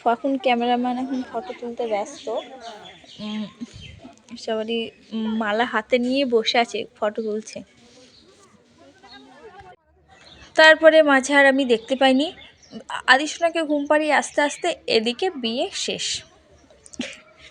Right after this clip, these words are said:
বিয়ে হয়ে গেছে। এবারে বরকনেকে ঘরে নিয়ে যাওয়ার পালা।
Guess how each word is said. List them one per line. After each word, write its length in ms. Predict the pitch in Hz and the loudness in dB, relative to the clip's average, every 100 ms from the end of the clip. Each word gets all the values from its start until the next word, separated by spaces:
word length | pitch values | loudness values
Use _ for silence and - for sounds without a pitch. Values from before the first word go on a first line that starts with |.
| - - - - | -20 -20 -18 -8
বিয়ে 360 | 233 240 254 | -6 0 4
হয়ে 280 | 277 262 220 | 6 6 4
গেছে। 460 | 226 226 - 320 370 - - - | 4 2 2 2 2 -2 -20 -8
এবারে 280 | - 254 285 | 0 4 6
বরকনেকে 680 | 262 240 240 277 277 294 302 | 6 4 4 2 0 -2 -2
ঘরে 300 | 269 233 254 | 2 2 2
নিয়ে 200 | 262 240 | 0 2
যাওয়ার 220 | 233 226 | 2 2
পালা। 320 | 226 220 262 | 0 -2 -2